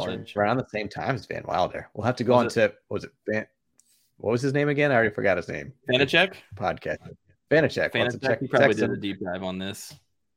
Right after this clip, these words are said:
Speaker 2: Yeah. Just
Speaker 1: Yeah.
Speaker 2: saying. But, uh, yeah, I feel like also with Ferris Bueller, there are just so many iconic scenes and quotables,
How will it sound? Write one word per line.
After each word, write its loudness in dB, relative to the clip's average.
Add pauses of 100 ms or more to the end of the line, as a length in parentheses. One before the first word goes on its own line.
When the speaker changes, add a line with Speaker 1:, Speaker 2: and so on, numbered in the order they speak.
(240)
Speaker 2:
Yeah. -4 (800)
Just -10
Speaker 1:
Yeah. 4
Speaker 2:
saying. -4 (1200)
But, 4
uh, 0 (240)
yeah, 8
I 8
feel 2
like 4
also 4
with -2
Ferris 2
Bueller, -2
there 0
are -4
just -8
so 2
many 2
iconic -4
scenes -2
and -8
quotables, 2